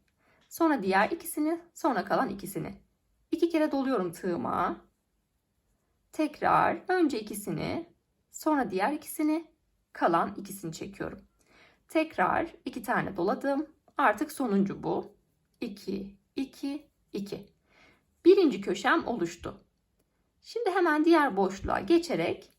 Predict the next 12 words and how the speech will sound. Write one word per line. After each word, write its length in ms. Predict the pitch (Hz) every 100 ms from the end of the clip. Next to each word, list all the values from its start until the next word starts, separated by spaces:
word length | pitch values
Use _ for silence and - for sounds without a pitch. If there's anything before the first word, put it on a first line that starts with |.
| _ _ _ _ _ _ _ _ _ 415
normal 560 | 392 294 165 156 - - -
üç 300 | 392 - -
tane 320 | 247 160 -
ikili 340 | 339 285 247
trabzanımı 520 | - 277 233 170 185
yapıyorum. 480 | 240 151 - - - - _ _ _ _
Bu 380 | - 392 - - _ -
üçlü 320 | 285 - 392
trabzanlar 800 | 320 254 185 196 180 180 190 349 - _
sadece 760 | - - 330 392 370 330 359
köşelerde 600 | 339 269 - 214 185 185
olacak 500 | 165 - - - -